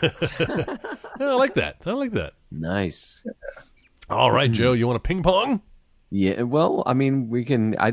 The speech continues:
Speaker 2: I did not have some of the ones that Jay has, but
Speaker 1: Uh, nor
Speaker 2: yeah,
Speaker 1: did
Speaker 2: if you
Speaker 1: I.
Speaker 2: wanted, if you wanted, if you wanna ping pong, let's go for it.
Speaker 1: I'm just looking
Speaker 2: I
Speaker 1: at the
Speaker 2: put
Speaker 1: bottom of my list.
Speaker 2: Goro,
Speaker 1: Go.
Speaker 2: Goro is the bottom of my
Speaker 1: Oh,
Speaker 2: list.
Speaker 1: you did Goro. All right.
Speaker 2: Mm-hmm.
Speaker 1: No, go
Speaker 2: Well,
Speaker 1: for it.
Speaker 2: yeah, I did the, the voice of Goro, Frank Welker.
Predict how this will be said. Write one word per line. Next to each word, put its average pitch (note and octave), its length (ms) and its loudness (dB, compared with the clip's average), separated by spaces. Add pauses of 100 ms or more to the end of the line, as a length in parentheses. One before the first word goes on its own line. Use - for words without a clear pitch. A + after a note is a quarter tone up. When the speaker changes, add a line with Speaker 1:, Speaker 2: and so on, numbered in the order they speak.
(120)
Speaker 2:
I G#2 120 2
did G#2 360 -2
not A2 260 2
have A2 220 0
some A2 200 0
of G#2 80 2
the G#2+ 40 2
ones G#2 220 2
that G#2 140 -2
Jay F#2+ 240 0
has, G2+ 340 0
but - 260 -4 (160)
Speaker 1:
Uh, E2 120 -10
nor G2 140 2
Speaker 2:
yeah, A#2+ 80 6
Speaker 1:
did A#2 120 2
Speaker 2:
if A#2+ 80 0
you F3 60 2
Speaker 1:
I. - 40 2
Speaker 2:
wanted, F#3+ 300 2
if A#2+ 160 -2
you C#3+ 80 4
wanted, E3 200 2
if F#2 100 -4
you C3+ 60 2
wanna C#3 140 2
ping D3 220 0
pong, D3+ 240 2
let's B2+ 220 -2
go D3+ 100 2
for G#2 220 2
it. - 80 -4 (260)
Speaker 1:
I'm B2 140 -4
just F3 220 -4
looking C#3+ 180 2
Speaker 2:
I - 20 2
Speaker 1:
at A3+ 80 6
the A#2 60 4
Speaker 2:
put F#2 80 -10
Speaker 1:
bottom A2 260 0
of G2 60 -2
my F2+ 120 -2
list. - 160 -4
Speaker 2:
Goro, D3 380 8
Speaker 1:
Go. - 120 -10
Speaker 2:
Goro B2 500 4
is F2 140 -2
the G2 80 0
bottom F#2+ 320 -2
of E2+ 120 -8
my - 80 2
Speaker 1:
Oh, C4+ 100 10
Speaker 2:
list. C3 100 2
Speaker 1:
you G2+ 60 -2
did G2 220 -4
Goro. A2 440 0
All B2+ 180 0
right. C3 240 -4 (260)
Speaker 2:
Mm-hmm. A2 400 -6
Speaker 1:
No, G#2 140 -6
go G#2+ 140 -2
Speaker 2:
Well, F3+ 80 -4
Speaker 1:
for D#3 60 -4
it. - 20 2
Speaker 2:
yeah, - 80 0
I D3+ 60 0
did D3+ 180 -2
the, C#3 60 2
the A#2+ 180 -4
voice B2+ 360 0
of A#2 140 -6
Goro, D3+ 460 0 (120)
Frank F#3+ 360 -4
Welker. - 400 0